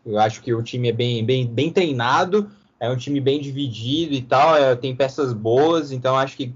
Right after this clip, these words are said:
tem tudo pra ganhar do Miami Heat, que te-, tá vindo bem também. Eu acho que, de fato, A experiência do Jimmy Butler tem feito diferença pro Miami Heat, mas eu acho que Boston consegue, consegue surgir. Do outro lado, sendo bem honesto, a gente viu os, os Nuggets, né,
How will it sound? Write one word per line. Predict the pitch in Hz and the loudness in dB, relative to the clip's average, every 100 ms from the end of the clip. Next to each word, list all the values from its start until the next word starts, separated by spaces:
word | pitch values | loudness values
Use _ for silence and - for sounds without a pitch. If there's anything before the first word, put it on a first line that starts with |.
| - | -6
tem | 143 139 | -6 -4
tudo | 151 147 | -6 0
pra | 147 | 0
ganhar | 143 143 | 2 0
do | |
Miami | 135 139 131 123 | 0 -2 -2 -6
Heat, | 123 - | -8 -12
que | |
te-, | - 180 - _ | -4 -6 -6 _
tá | 160 | 2
vindo | 165 180 180 | 2 0 2
bem | 123 151 | 2 0
também. | 165 127 139 | -2 -4 0
Eu | 131 | 0
acho | 131 | -2
que, | - 127 | -6 -8
de | 127 | -2
fato, | 135 - 143 107 - _ _ _ _ 117 | -2 -2 -8 -8 -14 _ _ _ _ 0
A | 117 | 0
experiência | 120 120 147 147 214 226 202 | 0 -2 0 0 0 0 0
do | 202 | 0
Jimmy | 170 165 | -2 -2
Butler | 143 151 160 | 0 0 0
tem | 151 147 | -2 -8
feito | 147 143 | -8 -10
diferença | - 131 127 123 | -2 0 0 -4
pro | - | -8
Miami | 131 120 117 104 | -4 -2 -2 -4
Heat, | 120 - 139 - _ _ _ | -6 -10 -14 -14 _ _ _
mas | 120 113 | -4 0
eu | 120 | 2
acho | 120 123 | 2 -2
que | |
Boston | 123 113 117 127 | -2 0 0 -6
consegue, | 127 123 120 113 117 120 110 101 98 _ _ _ | -6 -6 -6 -6 -6 -6 -2 -4 -6 _ _ _
consegue | 117 120 107 | -6 -6 -6
surgir. | - 123 104 92 - - - 131 | -6 -4 -4 -8 -14 -20 -16 0
Do | 170 | 6
outro | 208 254 - 143 | 6 6 4 4
lado, | 160 156 107 98 | 4 4 0 -8
sendo | - 127 127 | -10 -6 -2
bem | 135 151 | 0 0
honesto, | 123 131 139 - _ _ _ _ _ | 0 0 -2 -8 _ _ _ _ _
a | 98 | -6
gente | 107 127 131 139 | -4 -6 -6 -6
viu | 117 147 | 0 2
os, | 147 135 117 117 117 | 4 2 0 -6 -8
os | 135 117 | -6 -2
Nuggets, | 123 147 143 143 | 2 2 2 0
né, | 139 147 | -2 0